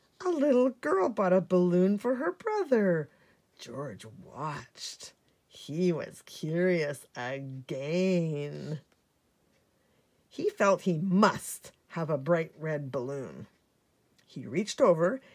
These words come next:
and tried to help himself, but, eh, instead of one balloon, the whole bunch broke loose, and in an instant,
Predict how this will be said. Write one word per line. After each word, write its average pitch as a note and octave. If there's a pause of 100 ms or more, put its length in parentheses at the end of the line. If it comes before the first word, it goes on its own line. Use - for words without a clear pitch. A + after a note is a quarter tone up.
(160)
and D3
tried D3
to F3+
help F3
himself, G#3+ (340)
but, A#3+ (220)
eh, F4 (840)
instead A3
of A3
one B3
balloon, B3 (440)
the C#4
whole C4+
bunch B3+
broke C#4
loose, B3
and A3+
in A#3+
an B3 (100)
instant, A#3